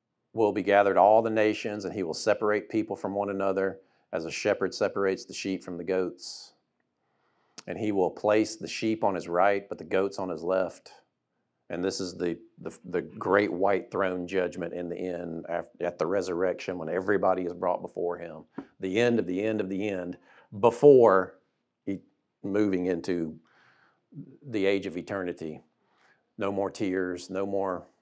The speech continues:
sin, no more death. This is this point. Then the king will say to those on his right, "Come, you who are blessed by my Father, inherit the kingdom prepared for you from the foundation of the world.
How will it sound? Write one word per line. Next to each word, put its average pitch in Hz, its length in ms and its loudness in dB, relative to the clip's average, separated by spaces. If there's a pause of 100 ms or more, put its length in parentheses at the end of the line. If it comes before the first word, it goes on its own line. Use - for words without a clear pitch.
(100)
sin, 87 600 -4
no 95 120 -2
more 98 180 -2
death. 85 540 -4
This 101 180 -6
is 85 140 -8
this 87 180 -4
point. 73 340 -10 (1120)
Then 127 160 2
the 135 80 2
king 143 320 4
will 135 80 6
say 131 260 4
to 117 80 0
those 113 300 4
on 104 100 0
his 90 100 -2
right, 107 360 4
"Come, 123 500 0 (440)
you 104 260 0
who 120 160 2
are 104 120 6
blessed 107 400 2
by 107 120 2
my 110 180 0
Father, 107 400 4
inherit 113 320 -2
the 98 80 -6
kingdom 107 380 -4
prepared 110 460 0
for 120 100 -4
you 104 420 -4
from 87 140 -8
the 82 80 -4
foundation 101 580 -2
of 98 80 -6
the 101 80 -6
world. 85 440 -4